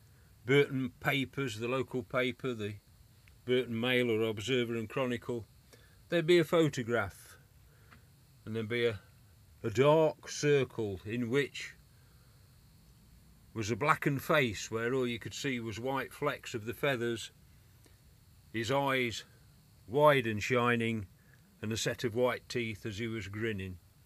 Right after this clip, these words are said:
And this was the victim of the passing out of the cooper's apprentice. Made me think of many things in Burton at that time.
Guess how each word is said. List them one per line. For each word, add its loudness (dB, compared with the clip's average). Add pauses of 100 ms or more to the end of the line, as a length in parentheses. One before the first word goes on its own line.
(880)
And -6
this -2
was -10
the -8
victim -6
of -8
the -10
passing -6
out -4 (840)
of -10
the -4
cooper's -2
apprentice. -8 (4000)
Made 2
me 2
think 2
of 0
many 2
things -2
in -4
Burton -2
at -10
that -12
time. -6